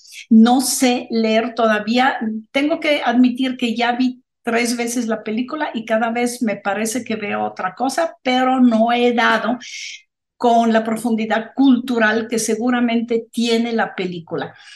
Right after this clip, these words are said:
Eh, mira, Murabi, yo me quedo con la historia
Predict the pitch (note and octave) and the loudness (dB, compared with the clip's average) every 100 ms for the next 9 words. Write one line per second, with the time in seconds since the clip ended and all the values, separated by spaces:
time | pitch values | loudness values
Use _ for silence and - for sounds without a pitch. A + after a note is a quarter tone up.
0 | - - - - A3 A3 G#3+ A3 A3 B3 | -18 -18 -16 -4 0 2 2 2 6 6
1 | C4 A3 G3+ G3 G3 G#3 A#3+ C#4+ D#4+ D#4+ | 6 2 0 0 0 0 2 4 4 2
2 | E4 E4+ E4+ - _ _ _ _ _ _ | 4 2 0 -14 _ _ _ _ _ _
3 | _ _ - - B3+ A3 A#3 A3+ A3+ - | _ _ -12 0 0 2 2 2 0 0
4 | C4 C4+ C4+ C#4+ - | 0 2 2 0 -2